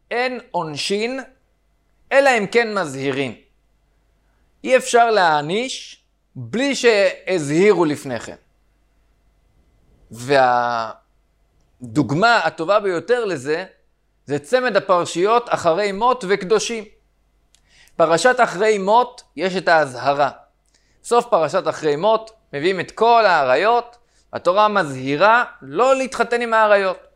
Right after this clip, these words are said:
אבל לא כתוב עונש. כתוב בסוף,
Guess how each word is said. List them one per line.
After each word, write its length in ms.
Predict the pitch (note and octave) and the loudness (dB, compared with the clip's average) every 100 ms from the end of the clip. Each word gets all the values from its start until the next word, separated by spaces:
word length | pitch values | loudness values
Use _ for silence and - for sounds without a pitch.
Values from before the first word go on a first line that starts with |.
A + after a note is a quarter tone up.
| _ _ _ _ _ _ _ _ | _ _ _ _ _ _ _ _
אבל 140 | A#2+ F3+ | -2 2
לא 80 | B3 | 2
כתוב 260 | C4+ C4 A3 | 0 0 2
עונש. 460 | G3+ E3 - - _ _ _ | 0 -2 -12 -20 _ _ _
כתוב 280 | - C4 G3 | -6 -4 -2
בסוף, 440 | F3+ C4+ C4+ G#3 | 0 4 4 2